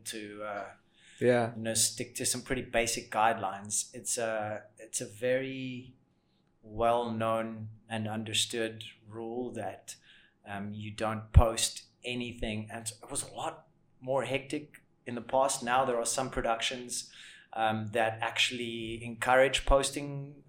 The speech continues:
Speaker 1: uh, certain photos, behind the scenes stuff, as long
Speaker 2: Yeah.
Speaker 1: as it doesn't give away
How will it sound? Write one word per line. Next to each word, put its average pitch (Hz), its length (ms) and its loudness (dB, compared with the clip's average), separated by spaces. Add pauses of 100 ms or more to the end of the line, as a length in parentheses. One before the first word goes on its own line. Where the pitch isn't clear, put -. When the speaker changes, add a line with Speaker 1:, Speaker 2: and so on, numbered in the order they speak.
(100)
Speaker 1:
uh, 127 220 -4
certain 131 720 -2
photos, 135 460 6
behind 131 280 2
the 127 40 -2
scenes 131 340 -2
stuff, 135 240 6
as 117 120 -8
long 123 100 2
Speaker 2:
Yeah. 113 60 2
Speaker 1:
as 117 100 -2
it 127 100 -6
doesn't 127 280 -2
give 123 120 -8
away 117 460 -4